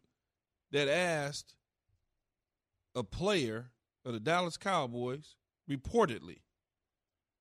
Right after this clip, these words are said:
if his mother was a prostitute during draft time. Like, why would you,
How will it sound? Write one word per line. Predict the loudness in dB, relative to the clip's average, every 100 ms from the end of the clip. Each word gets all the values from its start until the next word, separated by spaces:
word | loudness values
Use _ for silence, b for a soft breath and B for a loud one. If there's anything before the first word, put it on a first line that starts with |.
| _ _ _
if | -8 -4
his | -2
mother | 0 0 0
was | -2 -4 -6
a |
prostitute | -10 -4 -2 -2 -8 -8 -6 -6 -8
during | -8 -6 -6
draft | -4 -6 -6
time. | -12 -14 -16 _ _ _ _ _ _ _ _ _ _ _ -2
Like, | -2 -2
why | -6 -2 -2
would | -2 -4 -4
you, | -6 -6